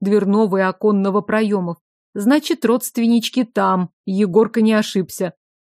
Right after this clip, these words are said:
"Не помешаю?" Вежливо постучалась и вошла. "Что вы, Нина Константиновна,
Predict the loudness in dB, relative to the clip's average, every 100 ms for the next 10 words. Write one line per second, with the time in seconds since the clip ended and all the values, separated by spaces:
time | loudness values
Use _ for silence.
0 | 2 2 4 2 2 2 0 2 0 _
1 | _ -8 2 2 4 2 2 -2 -2 -2
2 | 0 -2 0 -2 -2 -2 -2 -2 -4 -6
3 | _ _ _ _ _ -14 -2 2 2 2
4 | 0 0 0 2 2 0 -2 -4 -4 -4
5 | -4 -4 -4 -4 -6 -6 -8